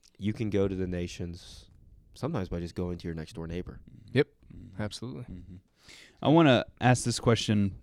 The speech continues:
Speaker 3: in relation to unreached people groups. And so given all that we've just talked about and, and where they may be, but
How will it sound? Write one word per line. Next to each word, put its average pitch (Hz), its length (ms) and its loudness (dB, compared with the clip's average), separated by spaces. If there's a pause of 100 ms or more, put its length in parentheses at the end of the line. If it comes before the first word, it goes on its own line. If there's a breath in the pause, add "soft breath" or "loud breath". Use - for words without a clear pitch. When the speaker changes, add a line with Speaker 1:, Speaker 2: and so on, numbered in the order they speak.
(140)
Speaker 3:
in 113 320 4 (160)
relation 110 480 6
to 98 380 4 (480)
unreached 120 560 4
people 104 260 -2
groups. 87 480 -8 (560 soft breath)
And 113 560 2 (640)
so 107 500 2
given 123 280 2
all 110 180 2
that 113 100 0
we've 107 320 -6
just - 280 -6
talked 107 200 0
about 98 260 2
and, 92 220 -4
and 95 220 -4
where 101 240 4
they 98 120 0
may 98 160 0
be, 98 120 0
but 104 260 0